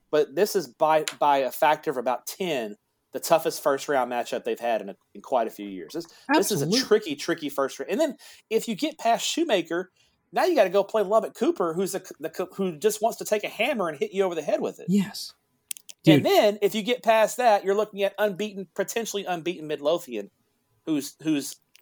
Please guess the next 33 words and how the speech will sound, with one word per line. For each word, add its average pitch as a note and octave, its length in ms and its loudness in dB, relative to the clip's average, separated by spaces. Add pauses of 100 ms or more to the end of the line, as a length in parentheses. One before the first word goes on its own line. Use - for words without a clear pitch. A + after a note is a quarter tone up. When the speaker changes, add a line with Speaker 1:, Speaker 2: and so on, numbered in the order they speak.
Speaker 1:
having D#3+ 240 4
Speaker 2:
Yeah. A#2 60 -2
Speaker 1:
a - 40 -8
great D3 220 0
year C3+ 280 0
and B2 220 -8 (300)
also F#3+ 300 4
wants D3 220 -4
to - 80 -12
hit D#3+ 120 -6
you A#2+ 140 -4
over A2+ 100 -4
the G#2+ 80 -8
head A2+ 140 -6
with G2 100 -10
the G2 60 -8
hammer. G#2 420 -10 (340)
And F#3+ 240 -2
then F4+ 160 0
if C#4+ 140 0
you G3 60 -8
get F3+ 200 -4
past F#3 360 2
that, G3 180 2
you're F3 80 -4
looking E3 320 -4
at C3+ 220 0 (360)
Amarillo D#3 380 -2
Tascosa, E3 680 0
Burleson D#3+ 460 -2
Centennial, F3+ 680 -8
Lake D3+ 240 -2
Belton, G#3+ 340 0